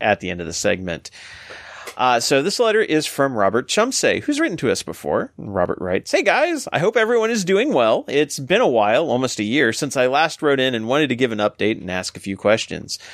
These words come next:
Last time I wrote in, I asked how to make games more fun between me and my friend Rick. We talked about some of your advice and both came to the conclusion that we both like forty K,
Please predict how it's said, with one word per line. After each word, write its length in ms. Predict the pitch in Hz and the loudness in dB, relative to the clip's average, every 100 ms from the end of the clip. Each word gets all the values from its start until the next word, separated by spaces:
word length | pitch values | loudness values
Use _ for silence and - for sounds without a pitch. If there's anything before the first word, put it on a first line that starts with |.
| - - | -18 -16
Last 420 | - 113 135 175 - | -6 0 0 0 -2
time 200 | 143 131 | -2 0
I 80 | |
wrote 300 | 120 117 117 | 0 2 2
in, 180 | 110 120 | 0 0
I 140 | 107 117 | 2 4
asked 340 | 135 139 - _ | 2 -2 -10 _
how 280 | - 147 160 | -6 0 0
to 120 | 160 | -2
make 300 | 151 147 131 | -2 -2 0
games 340 | 139 151 135 | 0 0 -2
more 180 | 139 143 | -2 -2
fun 280 | - 170 143 | 2 0 0
between 320 | 135 160 147 | -2 -4 -4
me 100 | 139 | -2
and 100 | 147 | 0
my 80 | 135 | -2
friend 260 | - 139 120 | -2 -4 2
Rick. 300 | 147 - - - - - | 2 0 -8 -20 -20 -10
We 160 | 202 226 | -8 -2
talked 260 | 196 175 | 0 2
about 220 | 175 170 - | 2 0 0
some 140 | 160 | -2
of 100 | 151 | 0
your 140 | 151 | 0
advice 420 | 143 117 101 139 - | 2 4 4 4 0
and 140 | 143 | 2
both 200 | 143 190 | 2 2
came 160 | 190 160 | 0 0
to 80 | |
the 60 | 127 | -4
conclusion 540 | - 117 120 117 131 | -6 -6 -2 -2 0
that 160 | 113 - | 2 2
we 120 | 117 | 2
both 220 | 113 101 | 2 2
like 320 | 92 95 226 - | 2 2 2 0
forty 340 | - 123 107 | 2 2 2
K, 360 | 95 87 95 | -2 -2 -2